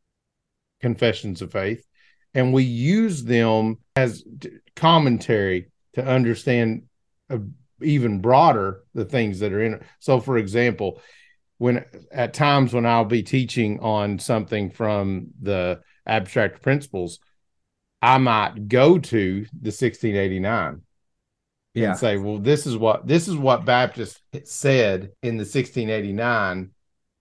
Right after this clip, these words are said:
Speaker 1: and it might go into fuller detail on something that we have in our statement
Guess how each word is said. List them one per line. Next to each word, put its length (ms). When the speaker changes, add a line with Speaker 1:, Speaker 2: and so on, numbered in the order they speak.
Speaker 1:
and 180
it 240
might 380
go 180
into 160
fuller 400
detail 520
on 160
something 420
that 100
we 140
have 260
in 80
our 140
statement 540